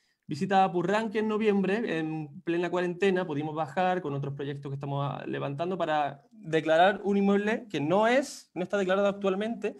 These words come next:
que es la Casa de la Cultura de Purranque, pero que se podría declarar. Y está en un estado intermedio y habría que hacer una ficha. ¿Y cómo ponemos ese inmueble en valor?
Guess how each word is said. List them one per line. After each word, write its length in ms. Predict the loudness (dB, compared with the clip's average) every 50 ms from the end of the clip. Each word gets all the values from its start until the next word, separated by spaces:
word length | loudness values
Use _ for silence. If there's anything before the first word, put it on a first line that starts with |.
| -14 _ _
que 60 | 0
es 40 | 0
la 80 | 0
Casa 200 | 0 0 -2 -4
de 60 | -4 -4
la 60 | -4
Cultura 280 | -4 -6 -4 -4 -4
de 60 | -4 -4
Purranque, 520 | -4 -4 -4 -4 -4 -6 -8 -12 -12 -12 _ -20 _ _
pero 140 | -6 -6 -4
que 60 | -4
se 100 | -2 -2
podría 240 | 0 0 0 0 0
declarar. 480 | 0 0 0 -2 -2 -2 -4 -8 -12 _ _ _ _ _ _ _ _ _
Y 60 | -10
está 160 | -6 -6 -4
en 60 | -2
un 80 | 0 -2
estado 240 | 0 -2 -2 -4 -4
intermedio 680 | -4 -4 -4 -4 -4 -4 -4 -4 -4 -4 -2 -2 -2
y 140 | -2 -2 -4 -4
habría 240 | -4 -4 -2 -4 -4
que 60 | -6
hacer 140 | -6 -6 -4
una 140 | -4 -4 -4
ficha. 260 | -4 -6 -6 -6 -6
¿Y 120 | -6 0
cómo 540 | 2 2 4 4 2 0 -4 -6 -12 -18 -20 _ _ _ _ _ _ _ _ _ _ _
ponemos 380 | -4 -2 -2 0 -2 -2 -4 -6 -6
ese 180 | -8 -6 -6 -6
inmueble 280 | -4 -4 -4 -4 -4
en 100 | -2 0
valor? 340 | 2 2 2 0 -2 -4